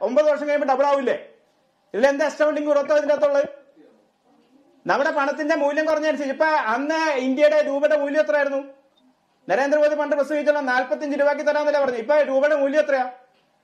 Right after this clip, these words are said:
എൺപത്താറ് രൂപയല്ലേ ഒരു ഡോളറിന്? അത്രയും devalue ചെയ്ത് നമ്മുടെ എക്കോണമിയെ പിടിച്ചു നിർത്താൻ പറ്റാതെ ഇപ്പൊ devalued ആയിട്ടില്ല. ഇപ്പൊ, ആ, പെട്രോളിന്റെ വില എത്രയാ?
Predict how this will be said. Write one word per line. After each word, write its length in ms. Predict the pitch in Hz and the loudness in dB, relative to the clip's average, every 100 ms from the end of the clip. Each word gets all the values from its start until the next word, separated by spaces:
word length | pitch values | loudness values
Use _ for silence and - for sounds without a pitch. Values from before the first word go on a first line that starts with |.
| _ | _
എൺപത്താറ് 380 | 214 254 294 311 | -2 0 2 0
രൂപയല്ലേ 540 | 311 294 269 233 - - _ _ _ - | 2 2 2 0 -4 -14 _ _ _ 0
ഒരു 80 | 262 | 2
ഡോളറിന്? 460 | 262 262 254 220 - _ _ _ _ _ _ _ _ _ _ | 2 2 0 -4 -10 _ _ _ _ _ _ _ _ _ _
അത്രയും 340 | 190 302 311 285 | -2 2 2 2
devalue 520 | 269 294 311 302 311 | 0 2 2 2 2
ചെയ്ത് 300 | 269 269 302 | 2 2 0
നമ്മുടെ 260 | 254 302 | 0 0
എക്കോണമിയെ 480 | 277 - 285 294 302 | 0 -2 -2 0 0
പിടിച്ചു 300 | 302 254 285 | 0 -2 -2
നിർത്താൻ 260 | 277 294 277 | 0 0 0
പറ്റാതെ 480 | - 262 254 320 302 | -2 0 2 2 0
ഇപ്പൊ 260 | 233 294 | 0 0
devalued 640 | 285 240 277 302 302 311 | 0 0 0 2 2 2
ആയിട്ടില്ല. 280 | 311 269 269 | 0 0 -4
ഇപ്പൊ, 160 | 220 294 | 0 0
ആ, 280 | 285 247 220 | 0 -2 -2
പെട്രോളിന്റെ 460 | 254 233 311 320 | -2 0 0 2
വില 140 | 302 277 | 2 2
എത്രയാ? 340 | 269 233 175 | 0 -2 -4